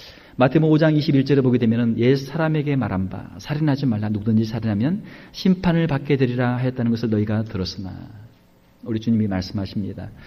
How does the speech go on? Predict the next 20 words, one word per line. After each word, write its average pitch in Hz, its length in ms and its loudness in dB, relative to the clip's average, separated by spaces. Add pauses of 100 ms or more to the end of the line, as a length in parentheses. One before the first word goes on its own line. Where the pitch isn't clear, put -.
(300)
옛 131 160 6
사람이 160 400 0
누굽니까? 98 680 -2 (420)
옛 110 160 2
사람은 117 640 -2
구약에 127 360 4
있었던 131 580 -2 (320)
구약 127 280 2
시대의 127 280 2
성도들, 110 500 -4 (640)
특별히 127 440 2 (720)
모세를 147 760 6
통해서 127 500 -2
주신 107 400 -2 (600)
하나님의 113 680 0
그 107 60 -6
말씀, 92 520 -4 (140)
율법을 104 1300 -2
받았던 104 580 -2
사람들이죠. 101 640 -6